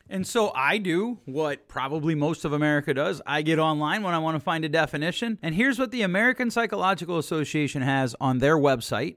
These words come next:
"Anxiety is an emotion characterized by feelings of tension, worry,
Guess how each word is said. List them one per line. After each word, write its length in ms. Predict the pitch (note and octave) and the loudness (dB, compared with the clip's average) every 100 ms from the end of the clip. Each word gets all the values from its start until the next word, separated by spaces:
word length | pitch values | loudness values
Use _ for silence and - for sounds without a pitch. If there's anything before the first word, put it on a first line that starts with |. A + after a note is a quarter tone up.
| _ | _
"Anxiety 800 | E3 F3 C3 C#3+ G3 A#3+ B3+ C4 | -2 -2 4 4 4 2 0 2
is 160 | G#3+ G3 | 2 4
an 80 | G#3+ | 2
emotion 760 | G#3 G#3+ A#3+ - G2 D#2+ F2+ - | 4 4 2 0 -8 -10 -16 -10
characterized 680 | E2 B2+ - D#3 D#3+ F3 | -6 -6 -2 -2 0 -2
by 160 | D#3 D#3+ | 0 -2
feelings 440 | - C#3+ E3+ E3 | 0 0 0 2
of 180 | E3+ D3 | 2 0
tension, 640 | - C#3 - F#2+ E2 D#2+ E2+ | -2 -2 -2 -8 -8 -10 -2
worry, 580 | C3+ D3+ A2+ F2+ E2+ | 2 2 2 -4 -8